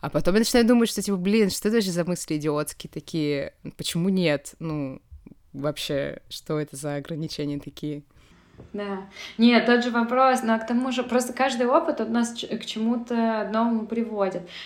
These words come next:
Speaker 2: И я, э, устраиваясь в то место, в котором я сейчас параллельно с С М И работаю, я думала о том: «Окей, это может выглядеть так, что я там просто фигачу на кухне и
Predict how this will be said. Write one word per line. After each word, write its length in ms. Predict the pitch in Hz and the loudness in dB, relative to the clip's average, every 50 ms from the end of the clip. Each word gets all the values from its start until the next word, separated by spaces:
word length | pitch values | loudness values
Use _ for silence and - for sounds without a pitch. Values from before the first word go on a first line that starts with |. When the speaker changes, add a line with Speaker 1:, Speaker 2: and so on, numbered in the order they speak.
| - - | -14 -8
Speaker 2:
И 440 | - 202 202 208 208 202 202 202 196 208 | -4 -2 -2 -2 -2 -2 -2 -4 -4 -2
я, 760 | 208 214 247 277 285 277 - - - 220 220 220 220 214 208 | -2 0 0 0 0 0 -2 -4 -4 -4 -4 -4 -4 -6 -6
э, 20 | 202 | -8
устраиваясь 680 | 196 - 202 214 220 214 208 202 202 - - - - - | -8 -6 -4 -2 -2 -2 -4 -6 -8 -8 -8 -10 -10 -8
в 40 | - | -6
то 100 | 202 196 | -4 -4
место, 280 | 202 208 196 - - | -4 -4 -6 -10 -12
в 40 | - | -10
котором 320 | - 196 190 190 190 190 185 | -10 -8 -6 -6 -8 -8 -8
я 120 | 190 190 | -10 -12
сейчас 340 | 175 - - - 180 175 - | -12 -12 -8 -8 -8 -8 -8
параллельно 500 | - - 196 196 196 196 190 190 190 185 | -10 -6 -4 -2 -2 -2 -2 -4 -6 -8
с 140 | 180 - - | -10 -12 -12
С 20 | |
М 80 | 202 202 | -10 -8
И 120 | 202 208 | -8 -8
работаю, 540 | 202 202 196 202 277 349 349 - 302 247 226 - - - - - - - - - | -8 -6 0 2 2 2 2 0 -4 -4 -4 -6 -12 -18 -20 -20 -20 -20 -18 -10
я 160 | - 214 208 | -4 -4 -2
думала 420 | 202 208 247 285 311 294 262 233 214 | -2 0 0 0 2 2 2 2 2
о 80 | 208 | 2
том: 280 | - - 233 247 240 226 | 0 -2 -2 -2 0 -2
«Окей, 440 | 208 196 - - 240 240 220 196 - | -4 -4 -4 -2 0 0 0 0 -2
это 500 | - - 196 196 - 202 202 196 196 185 185 | -2 -4 -4 -4 -2 0 0 0 0 0 -2
может 420 | 208 208 208 208 196 190 185 - | -4 -4 -4 -4 -4 -6 -8 -6
выглядеть 400 | 196 190 185 190 180 185 180 - | -6 -6 -6 -6 -8 -8 -8 -6
так, 240 | - 185 185 185 180 | -4 -2 -2 -2 -4
что 180 | - - - - | -6 -8 -8 -6
я 200 | 175 185 180 180 | -6 -6 -6 -6
там 200 | 175 175 175 170 | -6 -8 -10 -8
просто 240 | - 185 180 - - | -10 -10 -12 -12 -12
фигачу 400 | - - 202 202 196 - - 196 | -8 -4 -4 -4 -4 -4 -4 -8
на 100 | 190 190 | -8 -8
кухне 640 | - - 220 214 208 - - 202 202 202 196 196 - | -6 -4 -4 -4 -4 -6 -8 -8 -6 -6 -6 -6 -6
и 580 | 190 190 190 190 190 190 190 190 190 196 185 | -6 -6 -4 -4 -6 -6 -6 -6 -8 -8 -10